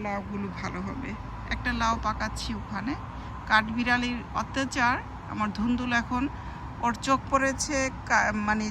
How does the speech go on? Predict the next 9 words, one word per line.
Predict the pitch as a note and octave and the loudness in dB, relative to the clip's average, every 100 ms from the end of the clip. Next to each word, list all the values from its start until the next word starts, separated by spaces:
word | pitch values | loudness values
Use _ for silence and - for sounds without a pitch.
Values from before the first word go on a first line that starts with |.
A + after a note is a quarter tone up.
| G3 | -2
ধুন্দুল, | A3+ A#3+ A#3+ A#3+ A#3 | 0 2 2 2 0
শসা | A3+ - G#3+ A3 B3+ | 0 4 4 4 2
খেয়ে | A#3+ - A#3 | 0 -2 -2
ফেলতেছে। | A#3 A3+ G#3+ A#3 - A3+ A3+ - - - - - - | -2 -4 -4 -6 -4 -4 -4 -8 -8 -10 -10 -10 -2
মানে | A3+ A#3 A#3 | 2 2 6
যা | A#3+ B3+ B3+ | 10 10 10
পাচ্ছে | B3+ - - C4 | 4 2 0 2
বাঙ্গি | A3 A3 A#3 A#3 B3 | 6 8 8 6 2
খেয়ে | B3+ | 2